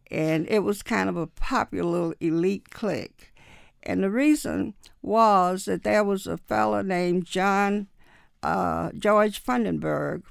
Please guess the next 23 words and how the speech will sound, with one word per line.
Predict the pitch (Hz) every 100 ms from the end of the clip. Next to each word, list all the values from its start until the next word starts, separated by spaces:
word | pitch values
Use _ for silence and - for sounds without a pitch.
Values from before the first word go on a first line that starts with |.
| -
from | 185
American, | 165 170 185 220 220 175
Georgia, | 147 147 127 147 - - - - - - _ -
who | 208 185 170 - -
father | 233 233 208
didn't | 185 190 180 185
think | 190 190 -
the | 175
schools | - 202 190 175
were | -
good | 165 190
enough | 175 160 156 165
in | 170
American, | 165 156 160 160 185
Georgia, | 185 - 156 143 151 -
'cause | 185 156
he | 196
was | 190 185
a | 185
doctor | - 151 147 -
and | -
everything. | 190 139 143 160 156
So | 156 - 160